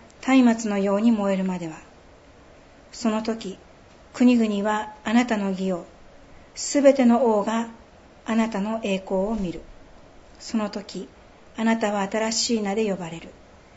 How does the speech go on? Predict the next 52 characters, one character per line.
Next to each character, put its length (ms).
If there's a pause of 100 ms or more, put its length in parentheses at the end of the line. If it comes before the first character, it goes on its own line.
(360)
主 220
の 120
御 120
口 320
が 120
名 140
付 160
け 140
る 80
名 120
で。 200 (1040)
あ 80
な 120
た 140
は 120
主 180
の 120
手 160
に 160
あ 60
る 100
輝 380
か 140
し 180
い 60
冠 420
と 140
な 140
り、 140 (640)
あ 100
な 120
た 140
は 120
神 240
の 120
手 160
の 100
ひ 140
ら 100
に 160
あ 100
る 140 (400)
王 220
の 160
被 300
り 120
物 240
と 140
な 120
る。」 100 (1400)
神 300
が 260